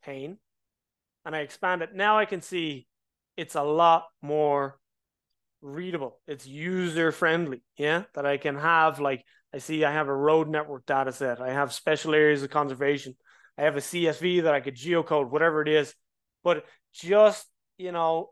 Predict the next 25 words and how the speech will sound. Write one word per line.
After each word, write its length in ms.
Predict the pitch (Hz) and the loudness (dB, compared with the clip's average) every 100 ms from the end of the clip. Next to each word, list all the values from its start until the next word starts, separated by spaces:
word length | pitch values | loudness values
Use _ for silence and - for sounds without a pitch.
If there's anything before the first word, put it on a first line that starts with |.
| - | -8
uh, 220 | 147 139 | -6 -6
to 140 | - | -8
let 240 | 143 160 165 | -2 -2 -2
you 60 | |
know 160 | 160 156 | 0 0
why 480 | 139 143 151 160 160 | 2 4 6 6 4
that 240 | 156 147 | 2 0
catalog 420 | 160 151 147 143 | -2 0 0 0
pane 260 | 147 143 135 | -4 -8 -6
does 240 | 135 143 | -4 -4
exist, 480 | 135 127 135 135 - | -4 -4 -4 -4 -6
it's 180 | 131 - | -16 -12
to 80 | 135 | -10
show 280 | - 147 143 | 0 4 4
you 340 | 143 143 139 - - - _ | 4 2 0 -4 -20 -20 _
the 220 | 139 131 | -8 -6
things 560 | 123 - 147 143 139 127 | -8 0 0 2 -2 -4
that 180 | 143 - | -8 -6
you 80 | 131 | -4
can 160 | 127 | -2
bring 300 | 120 143 147 | 2 2 4
in 300 | 147 143 131 _ _ _ _ - | 2 2 -2 _ _ _ _ -8
to 100 | 147 | -2
your 200 | 139 135 | -2 0
ArcGIS 880 | 143 131 - 135 127 127 123 120 | -2 -2 -2 0 2 2 0 -2